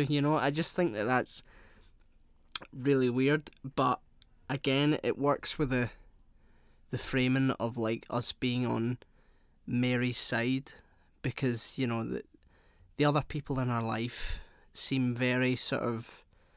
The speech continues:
nonchalant about stuff that's actually quite serious, whether it be Patrick about leaving her, whether it be about the police sort of, like, um, you know, just sitting down to have a meal,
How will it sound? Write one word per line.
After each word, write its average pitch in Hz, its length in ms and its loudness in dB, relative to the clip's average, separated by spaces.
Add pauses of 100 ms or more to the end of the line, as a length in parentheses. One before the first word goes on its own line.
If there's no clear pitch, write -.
(640)
nonchalant 123 920 0
about 117 260 -6
stuff - 360 -6
that's - 220 -6
actually - 380 -4
quite 120 320 -6
serious, 123 640 -2
whether 117 280 -2
it - 120 -8
be - 100 -4
Patrick - 680 -6
about 123 280 -2
leaving 127 420 0
her, 135 160 2 (680)
whether 113 220 -2
it 107 80 -4
be 123 120 0
about - 160 -4
the 107 80 -6
police - 640 -2
sort 113 260 -2
of, 117 100 -4
like, 110 420 -4 (840)
um, 110 340 2 (1040)
you - 140 -2
know, 110 120 0
just 117 220 2
sitting 127 220 2
down 123 200 0
to 131 100 -6
have 123 100 -2
a 120 80 0
meal, 123 460 0